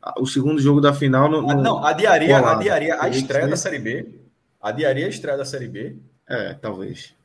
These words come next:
Speaker 2: Até, até faz um acordo que dá pra jogar, não vai estar na Copa do Brasil.
Speaker 1: É.
Speaker 2: Adia a estreia da Série B, aí faz qua-, o quarto e domingo. E,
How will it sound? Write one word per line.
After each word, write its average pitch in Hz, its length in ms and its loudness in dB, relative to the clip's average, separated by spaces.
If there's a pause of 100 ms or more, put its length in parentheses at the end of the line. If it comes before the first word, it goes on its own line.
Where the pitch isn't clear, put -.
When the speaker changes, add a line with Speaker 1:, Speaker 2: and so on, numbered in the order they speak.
(460)
Speaker 2:
Até, 277 300 -8
até 208 240 -12 (140)
faz 220 180 -8
um - 40 -6
acordo 170 260 -10
que 285 60 -12
dá 262 100 -4
pra 262 100 -6
jogar, 143 240 -4
não 147 80 -6
vai 143 80 -2
estar 131 100 -8
na 135 100 -10
Copa 139 180 -10
do 139 80 -12
Brasil. 127 320 -2
Speaker 1:
É. 147 40 -4
Speaker 2:
Adia 147 200 -6
a - 20 -12
estreia 151 200 -8
da 147 100 -6
Série 143 200 -8
B, 156 200 -6
aí 165 80 -6
faz 131 240 -6
qua-, 127 200 -8
o 147 120 -12
quarto 131 260 -6
e - 20 -16
domingo. 180 540 -10 (1600)
E, 175 1000 -10